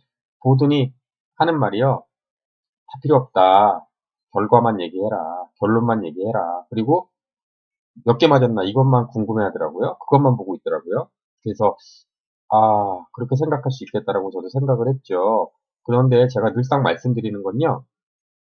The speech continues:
그 분석하신 거 이렇게 자료 내용 보시고요. 거기서 찾아가세요. 결과를 보시고 찾아가시면 조금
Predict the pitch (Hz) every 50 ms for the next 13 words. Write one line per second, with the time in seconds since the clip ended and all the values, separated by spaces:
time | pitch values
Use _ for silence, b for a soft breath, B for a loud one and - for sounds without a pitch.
0 | _ _ _ - 87 82 80 78 78 - 131 _ _ _ _ _ _ _ _ _
1 | - 113 123 127 131 127 - 160 165 - 160 156 143 110 107 104 92 80 - _
2 | - 92 87 90 98 104 104 95 - - - 92 92 101 95 90 90 101 117 117
3 | 95 78 - _ _ _ _ _ - 90 95 113 135 143 143 131 113 104 - -
4 | - - 90 98 117 117 120 _ - 92 104 117 120 120 107 - - 135 147 139
5 | 131 120 - - 87 82 80 80 82 90 90 87 87 90 - _ - 85 95 113
6 | 135 139 139 131 123 113 107 - - - - 131 135 139 139 127 123 110 110 101
7 | 120 147 151 131 - - _ _ _ _ _ _ _ _ _ _ _ _ _ _
8 | _ _ _ _ _ _ _ _ - - 156 139 131 - 120 113 113 120 123 110
9 | 143 147